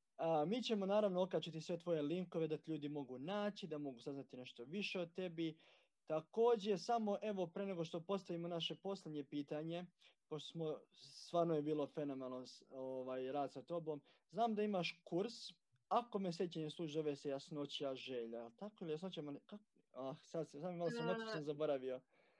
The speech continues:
Speaker 2: Imam, a, a, najtemeljniji kurs je Novi um, novi život. A,
Speaker 1: Dobro.
Speaker 2: Jasnoću želja generalno radim s ljudima koji to žele, ali to će biti jedna više onako e-book koji ću stvarati,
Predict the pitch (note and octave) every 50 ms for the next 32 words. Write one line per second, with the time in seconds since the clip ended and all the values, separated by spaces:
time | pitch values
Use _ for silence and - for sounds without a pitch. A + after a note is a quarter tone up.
0 | _ _ _ _ _ _ _ _ _ _ _ _ - B3+ C#4+ D4+ D#4+ D#4 C4+ B3+
1 | B3 A#3+ A#3 A#3 A#3 A3+ A3+ A3+ - A3 G#3+ G#3+ G#3+ G#3 G#3 G#3+ B3+ C#4 D4 C#4+
2 | C#4 B3 G3 - A#3 A3+ A3+ A3 A3+ A#3 A#3+ B3+ B3+ A#3 - - - C4 C4 B3
3 | - - - A3+ G3+ G#3 A3 A#3 A#3+ A#3 B3 B3+ B3+ A3+ A3 A3 A3 A3 A3+ G#3
4 | G3 F#3+ F#3+ F#3+ F#3+ G3 A#3 D#4 D4 - - - - - _ _ _ A3 A3 G#3+
5 | G#3 G#3+ G#3+ G3+ G#3+ G#3+ G3 G3 A#3 C4 D4+ D4 C#4 C#4 A3 G3 B3 C4+ C#4+ C#4+
6 | B3+ G#3+ G3+ G3 A#3+ C4+ C4+ A#3 G#3+ G#3 G#3 G#3 G3+ G#3 A3 A3+ A3 G#3+ G3 G3
7 | G3 A3+ A3+ G#3+ A#3 A3 G3+ G3 G#3 G3 G3 G3 A3 A3 G#3 F#3+ G3 F#3+ G3 G#3+
8 | B3+ D4+ D#4 D4 - - - A#3 A#3 A3+ G#3+ - - D#4 D4+ - C4+ A3+ C#4+ C4+
9 | - B3 B3+ C4 C4 B3+ B3+ B3 A#3+ A3+ B3+ B3+ - B3+ B3 B3+ B3 - B3 A#3
10 | A3+ G3+ G3 B3+ A#3+ G3 - - - F#3+ F#3+ F#3+ G3 G3 - - G3 F#3 F#3+ G#3+
11 | B3+ C#4 C4+ - C#4 B3 A#3 -